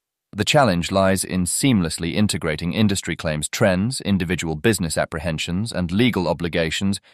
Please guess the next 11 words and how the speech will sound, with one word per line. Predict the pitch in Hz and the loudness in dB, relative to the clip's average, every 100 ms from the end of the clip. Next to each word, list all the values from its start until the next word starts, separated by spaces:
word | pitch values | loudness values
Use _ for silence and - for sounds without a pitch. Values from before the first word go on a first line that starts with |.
| _ | _
into | - 117 123 | -2 0 4
an | 120 | 4
insurance | 120 110 151 117 82 | 4 2 2 2 2
package | - 85 - 82 87 | -2 -2 -2 -8 -6
that | - | -4
resonates | 110 113 90 82 76 - | 4 4 4 -2 -4 -8
with | 85 | -8
the | 87 | -4
company's | 92 80 85 80 | -4 -2 -6 -2
financial | 92 92 85 - 85 | 0 0 0 -2 -8
framework. | - 98 82 76 67 - | -2 -2 0 -4 -6 -10